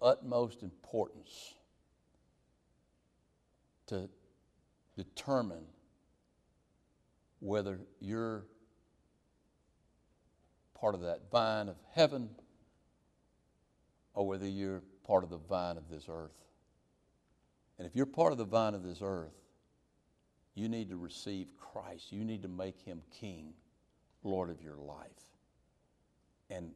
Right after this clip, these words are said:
if that happens, hey, you can read chapter fifteen and just kinda feel sorry for the people that are gonna go through all of that, but you're not gonna go through it.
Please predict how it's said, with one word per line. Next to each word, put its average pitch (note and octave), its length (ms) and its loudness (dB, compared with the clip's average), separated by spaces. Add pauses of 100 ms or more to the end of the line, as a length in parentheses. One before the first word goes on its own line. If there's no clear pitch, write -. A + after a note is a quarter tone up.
(140)
if F2+ 220 -14
that B2 240 4
happens, B2+ 640 -8 (440)
hey, G#2 280 2 (100)
you G#2+ 140 -6
can G2+ 200 -6
read G#2 260 -6
chapter G2+ 420 -2 (120)
fifteen G2 480 -8
and D#2 120 -12
just D#2+ 260 -14
kinda E2 280 -10 (840)
feel F#2+ 140 -4
sorry A2+ 420 2
for F2+ 60 -14
the F2 100 -10
people A2+ 380 -10
that E2+ 100 -8
are F2 60 -8
gonna F2 200 -8
go G2 180 -6
through A2 260 -10
all G#2+ 160 -2
of F#2+ 80 -8
that, G#2+ 200 -4
but F2 160 -20
you're G#2+ 120 -8
not G2+ 220 -10
gonna E2 200 -20
go D#2+ 120 -18 (100)
through - 180 -20
it. - 200 -20